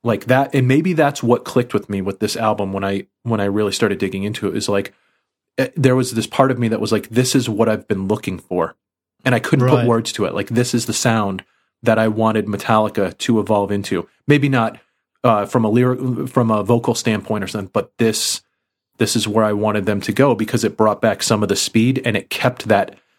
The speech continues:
Speaker 1: that bottom, that finally full sound that they got when they got to the Black Album.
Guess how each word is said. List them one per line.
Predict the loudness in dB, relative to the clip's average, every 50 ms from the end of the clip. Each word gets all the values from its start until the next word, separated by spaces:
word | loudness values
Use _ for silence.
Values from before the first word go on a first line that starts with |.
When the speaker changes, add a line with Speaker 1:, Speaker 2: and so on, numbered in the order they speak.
| _ _ _ _ _ 0
Speaker 1:
that | 2 2 2 0 0 2
bottom, | 4 4 4 2 0 -2 -4 -8 -10 _ _ _ _ _ _ _
that | 0 2 2 2 2 -2
finally | -2 0 2 2 4 2 2 0 0 -2
full | -2 0 2 2 2 2
sound | 0 0 0 2 2 2 0
that | 0 0 0
they | 0 2
got | 2 2 0 0 0
when | -2 -2 0
they | 0 0
got | 0 0 0 -2
to | -2
the | 0
Black | 2 2 2 2 0 0 0
Album. | 0 0 0 -2 -6 -8 -10